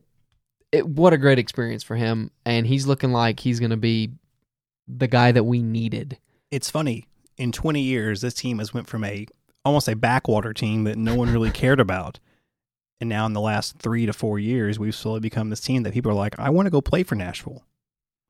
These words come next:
Speaker 2: I remember when Subban got traded, he said people were texting him saying, "I wish I could come play in Nashville," 'cause people were realizing that Nashville is a hockey city.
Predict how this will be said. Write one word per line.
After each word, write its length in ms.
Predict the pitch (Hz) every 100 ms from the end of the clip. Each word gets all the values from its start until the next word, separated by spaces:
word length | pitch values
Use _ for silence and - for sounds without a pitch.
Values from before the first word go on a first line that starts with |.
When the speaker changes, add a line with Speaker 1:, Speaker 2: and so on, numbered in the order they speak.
| _
Speaker 2:
I 60 | -
remember 240 | 139 151
when 100 | 123
Subban 320 | 110 143 151 127
got 160 | 101
traded, 360 | - 113 110 104 _ _ _ _
he 120 | -
said 180 | - 131
people 240 | 131 - 110
were 100 | 101
texting 420 | - 120 - 107
him 140 | 113
saying, 220 | 110 110
"I 160 | 104 117
wish 240 | 123 113
I 80 | 123
could 160 | 117 110
come 160 | 110
play 160 | 104 104
in 100 | 101
Nashville," 380 | 104 110 - 110
'cause 80 | -
people 240 | 147 117
were 80 | 107
realizing 380 | 147 117 107 107
that 180 | 98 - _ _ _
Nashville 360 | 127 165 - 147
is 80 | 160
a 40 |
hockey 280 | - 160 147
city. 300 | - 85